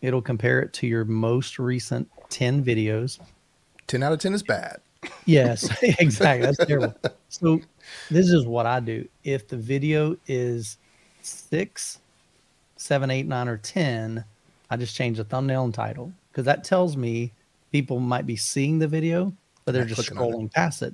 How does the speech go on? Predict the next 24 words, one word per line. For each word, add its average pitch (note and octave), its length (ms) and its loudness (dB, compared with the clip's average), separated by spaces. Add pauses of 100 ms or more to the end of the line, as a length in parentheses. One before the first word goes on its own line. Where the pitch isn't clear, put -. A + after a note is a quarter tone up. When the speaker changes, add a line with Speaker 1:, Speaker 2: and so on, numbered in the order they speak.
(140)
Speaker 1:
It B2 100 -4
didn't C3+ 220 -2
grab A#2+ 240 0
their A#2 100 -2
attention. C3 440 -6 (600)
And B2 180 -4
Speaker 2:
Yep. - 100 -8
Speaker 1:
so B2 440 0 (180)
you C3 120 -4
never D#3 260 2
wanna D3+ 200 2
make B2+ 260 -2
a A2 120 -4 (460)
clickbait C#3 840 -2
title A2 600 -4 (360)
or A#2 220 -4
clickbait C3+ 580 -4
thumbnail, A2+ 580 -4 (360)
but D3 180 -4
you D3+ 240 -2
absolutely C3 920 -2
have A2+ 260 -4
to B2+ 100 -10
create A#2 540 -6